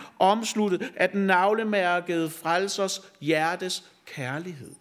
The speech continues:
Du er dækket. Men disciplene, de var ikke optaget af det. Deres fokus var jo et helt andet sted. Fra Lukas evangeliet, så ved vi jo, at det, disciplene var optaget af, det var at tælle baglæns. Det var at finde ud af,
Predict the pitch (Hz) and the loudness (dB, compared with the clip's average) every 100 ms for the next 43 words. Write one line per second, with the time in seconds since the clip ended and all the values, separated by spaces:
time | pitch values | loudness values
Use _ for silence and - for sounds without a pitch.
0 | _ _ _ _ _ _ _ _ _ _ | _ _ _ _ _ _ _ _ _ _
1 | _ _ _ _ _ _ - 147 170 - | _ _ _ _ _ _ -2 -2 0 -2
2 | 220 285 - - _ _ _ _ _ _ | -2 -4 -14 -20 _ _ _ _ _ _
3 | _ _ _ _ _ _ _ _ _ _ | _ _ _ _ _ _ _ _ _ _
4 | - 180 214 214 269 269 233 226 233 233 | 0 2 4 4 2 4 0 2 2 2
5 | 226 254 - - 233 - 262 226 202 208 | 2 -8 -4 0 0 -2 0 2 2 0
6 | 240 240 233 233 247 247 240 233 247 233 | -2 0 0 2 2 2 -4 -2 2 2
7 | 220 247 262 208 220 226 220 233 220 214 | 0 -4 -2 0 0 -2 0 0 0 0
8 | 240 269 247 233 214 202 214 214 233 233 | 0 0 0 0 -2 -2 0 2 2 0
9 | 254 233 170 - - - - - 190 254 | 0 0 0 -2 -14 -18 0 0 2 -2
10 | 233 214 - 262 247 233 208 196 233 - | 0 0 0 -2 -2 -2 2 2 0 -2
11 | 226 226 233 220 226 214 - 196 190 160 | 0 0 0 2 0 0 2 2 2 0
12 | 170 220 339 185 101 - - _ _ _ | 0 0 -2 -6 -10 -14 -20 _ _ _
13 | _ - - 233 233 247 240 240 233 247 | _ -20 -4 2 4 2 2 0 0 2
14 | 233 240 220 | 4 2 -2